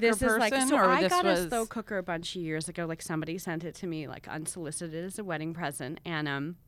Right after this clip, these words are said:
Speaker 1: this is many years ago. <laughs> I'm married for a long time. And, um, I've used it for beans. I've used it for broths.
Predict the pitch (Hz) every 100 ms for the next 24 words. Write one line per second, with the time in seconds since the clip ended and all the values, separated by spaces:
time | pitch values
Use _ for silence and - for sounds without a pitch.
0 | - - - - - - - 180 151 -
1 | 151 151 180 151 160 - - 185 180 190
2 | 196 233 - 269 269 302 294 214 226 -
3 | - - - 208 202 202 208 180 170 175
4 | _ - - 185 196 196 190 196 208 226
5 | - 226 - 214 180 247 254 269 269 -
6 | - 175 185 196 - - 185 - 180 170
7 | 170 -